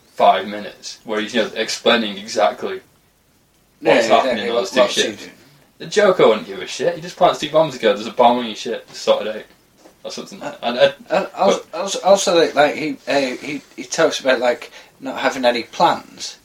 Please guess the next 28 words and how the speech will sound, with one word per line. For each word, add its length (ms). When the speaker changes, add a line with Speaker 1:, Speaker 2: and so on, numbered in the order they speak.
Speaker 2:
but 160
then 220
he, 300
he 180
offers 380
up 180
information 600
on 140
the 80
plans 480
that 100
he 100
has. 540
Speaker 1:
Yeah. 280
Speaker 2:
If 120
you, 100
if 180
you, 100
like, 200
Speaker 1:
So 100
Speaker 2:
I'm 60
an 20
Speaker 1:
clearly 200
Speaker 2:
agent, 160
Speaker 1:
he 60
has 120
plans. 380
Speaker 2:
yeah, 160